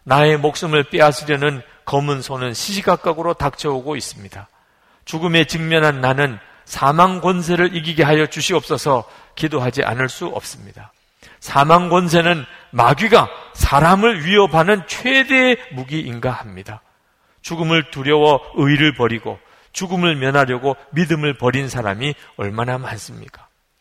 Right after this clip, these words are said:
베드로도 죽음이 두려워 가야바의 법정에서 예수를 부인하고 계집종 앞에서 세 번이나 맹세하였으니 누가 감히 죽음이 무섭지 않다고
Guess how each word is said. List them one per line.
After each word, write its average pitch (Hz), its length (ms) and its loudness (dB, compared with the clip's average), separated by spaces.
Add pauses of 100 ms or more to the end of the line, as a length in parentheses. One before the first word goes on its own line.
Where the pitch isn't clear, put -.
(200)
베드로도 170 760 4 (220)
죽음이 135 380 -6
두려워 110 540 -4 (200)
가야바의 123 600 2
법정에서 117 680 -4 (240)
예수를 156 440 -2
부인하고 135 680 -4 (420)
계집종 147 580 -2
앞에서 147 540 2
세 127 280 -6
번이나 170 460 0 (300)
맹세하였으니 107 880 -6 (280)
누가 156 320 4
감히 165 360 0
죽음이 170 460 -4 (160)
무섭지 143 480 -4
않다고 135 520 0